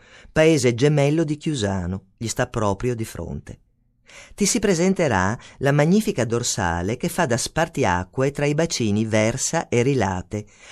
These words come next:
molto caratterizzata dalla sua infilata di paesi e di campanili sulla sommità,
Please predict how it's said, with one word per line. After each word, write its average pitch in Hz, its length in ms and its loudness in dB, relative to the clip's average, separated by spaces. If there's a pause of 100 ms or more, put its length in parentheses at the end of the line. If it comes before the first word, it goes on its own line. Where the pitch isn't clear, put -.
(180)
molto 220 320 4
caratterizzata 135 1000 0
dalla 139 200 -2
sua 139 280 0
infilata 139 640 -2
di 110 120 -4
paesi 95 600 -2
e 147 40 -2
di 104 120 -4
campanili 101 800 -2
sulla 151 240 -6
sommità, 156 640 -4